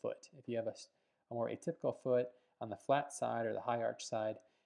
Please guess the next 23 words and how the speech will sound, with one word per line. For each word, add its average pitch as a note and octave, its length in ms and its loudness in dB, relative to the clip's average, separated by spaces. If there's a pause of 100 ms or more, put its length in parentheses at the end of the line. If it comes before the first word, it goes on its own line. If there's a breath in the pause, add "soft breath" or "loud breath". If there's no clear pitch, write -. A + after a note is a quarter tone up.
(120)
you A#2+ 100 -8
might B2 260 -2
benefit A2 420 -2
from A2 180 -12
an G#2 100 -4
orthotic G#2+ 400 0
that's - 180 -20
more - 120 -6
custom, E3 460 -4 (220)
but G#2+ 80 2
otherwise A2 380 4
you G#2+ 80 -12
can A2 180 -12
use G#2+ 220 -6
a G#2+ 80 -6
short-term - 500 -6
orthotic G#2 460 0 (100)
for A#2 100 -2
about G#2 320 -2
four B2 140 2
to A2+ 60 -2
six - 320 -12
weeks - 340 -4